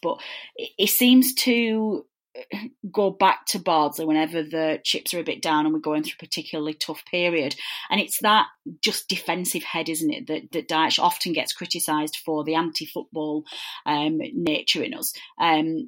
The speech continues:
you know, he, we are missing the, the forward play and the crosses and the, just the more, um, uh, more speed, actually. I think Lowton is quicker than Bardsley, um,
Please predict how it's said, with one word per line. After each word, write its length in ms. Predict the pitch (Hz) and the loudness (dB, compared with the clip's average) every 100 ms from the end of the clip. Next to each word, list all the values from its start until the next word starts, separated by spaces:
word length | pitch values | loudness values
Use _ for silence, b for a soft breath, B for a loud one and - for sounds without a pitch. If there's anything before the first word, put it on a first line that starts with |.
| - | -12
you 260 | 135 147 | -10 -4
know, 140 | 170 156 | -2 -4
he, 560 | - 175 165 - - | -4 -4 -4 -4 -6
we 140 | 175 196 | 0 4
are 180 | 180 202 | 6 4
missing 540 | 185 160 165 165 165 | 2 0 -2 -2 -4
the, 560 | 160 160 160 151 - - | -4 -2 -2 -2 -4 -6
the 140 | 160 - - - - | -10 -10 -20 -18 -4
forward 380 | 180 170 160 - | 0 0 -2 -6
play 400 | - 160 160 156 | -2 0 2 0
and 260 | - 320 156 | -2 -4 -4
the 80 | 165 | -6
crosses 640 | 156 - 160 - 165 156 | -8 -4 -2 0 0 0
and 200 | 160 156 | 0 0
the, 200 | 156 156 156 B B B - | 2 0 -4 B B B -4
just 200 | 220 - | -2 0
the 80 | 190 | -2
more, 520 | 180 180 170 170 165 - - | 2 2 4 2 0 -6 -4
um, 400 | 170 165 160 - _ _ - | -2 0 -2 -4 _ _ -2
uh, 180 | - 240 | 2 6
more 180 | 311 | 4
speed, 380 | 403 - 220 494 | 4 0 0 0
actually. 320 | 165 - 151 | -2 0 -2
I 60 | 156 | -2
think 200 | - 247 | 0 0
Lowton 300 | 208 208 - | 0 -2 -4
is 240 | - 190 | -2 -2
quicker 360 | - - 208 220 | -2 -6 -4 -2
than 180 | 170 156 | -2 0
Bardsley, 480 | 160 - - 147 - B B B | 0 -2 -4 -6 -8 B B B
um, 480 | - 180 165 160 247 | 4 4 6 0 -4